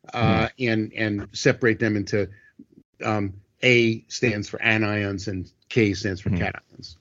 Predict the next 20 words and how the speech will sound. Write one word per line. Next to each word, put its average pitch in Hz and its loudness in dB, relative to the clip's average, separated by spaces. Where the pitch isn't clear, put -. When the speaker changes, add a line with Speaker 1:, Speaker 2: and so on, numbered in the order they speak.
Speaker 2:
Yeah, 139 6
and 147 6
I 170 6
guess 220 2
one 131 2
of 127 2
the 113 6
kind 104 2
of 85 -2
advantages 87 0
of 82 0
that 85 0
too, 95 4
if - -2
you're 95 2
doing 98 4
regular 90 6
I 80 6
C - -4
Ps, 76 -2